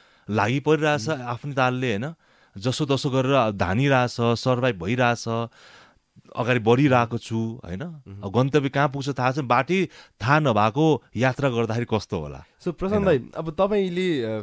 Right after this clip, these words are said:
Speaker 2: फ्यासन गर्नुभयो, इभेन्ट्स गर्नुभयो, फ्यासन लाइफस्टाइलसँग पनि it's very much intrigued, अ, एकदमै भित्री, एकदमै गाँसेको सम्बन्ध छ भन्नुभएको छ। So,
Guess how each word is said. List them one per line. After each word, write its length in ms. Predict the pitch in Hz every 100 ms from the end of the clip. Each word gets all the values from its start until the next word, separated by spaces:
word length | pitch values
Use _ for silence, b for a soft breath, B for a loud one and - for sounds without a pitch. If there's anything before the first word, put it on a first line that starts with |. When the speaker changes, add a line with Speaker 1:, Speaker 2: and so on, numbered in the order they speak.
| -
Speaker 2:
फ्यासन 360 | 123 131 151 135
गर्नुभयो, 320 | 127 117 113
इभेन्ट्स 420 | 113 117 123 110
गर्नुभयो, 280 | 110 101 104
फ्यासन 380 | - 123 147 127
लाइफस्टाइलसँग 920 | 110 131 - 147 143 135 117 120 117
पनि 200 | 120 123 b b b -
it's 160 | 117 -
very 220 | 120 131
much 180 | 131 123
intrigued, 720 | - 120 - 131 131 110 - - b b _ -
अ, 20 |
एकदमै 680 | 101 104 98 113 131 131 107 b b - 123
भित्री, 400 | 107 104 127 135
एकदमै 260 | 123 139
गाँसेको 440 | 120 123 127 143 139
सम्बन्ध 480 | 127 117 110 113
छ 120 | 107 113
भन्नुभएको 460 | 101 87 87 85
छ। 80 | 85 107 b b
So, 120 | -